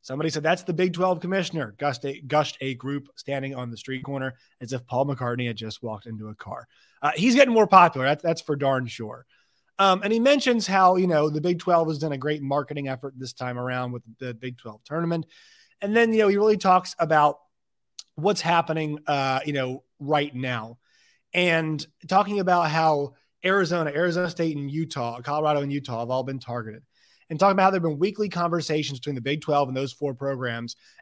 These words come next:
as talks have heated up one inside, uh, one league insider told C B S Sports. Now, once again,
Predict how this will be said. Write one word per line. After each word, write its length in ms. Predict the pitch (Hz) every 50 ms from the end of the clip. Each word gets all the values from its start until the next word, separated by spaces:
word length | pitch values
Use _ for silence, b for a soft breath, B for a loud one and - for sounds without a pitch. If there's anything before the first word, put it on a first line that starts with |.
| b
as 180 | - 147 143 135
talks 360 | - - 147 156 156 - -
have 120 | - 131 110
heated 320 | - - 151 147 143 139
up 160 | 135 127 123 _
one 220 | 120 123 127 127 123
inside, 480 | 123 127 120 - 123 117 117 117 117 120 -
uh, 120 | 127 120
one 340 | 117 131 143 143 139 135 131
league 220 | 135 135 123 120
insider 480 | 131 127 120 - 120 120 120 120 117 _ _ _ _ _ _ _
told 280 | - 151 135 127 120 113
C 180 | - - 139 131
B 160 | 120 123 123
S 100 | 120 117
Sports. 340 | - - 127 117 110 - -
Now, 100 | 131 127
once 220 | 160 202 220 196
again, 280 | 208 208 190 151 120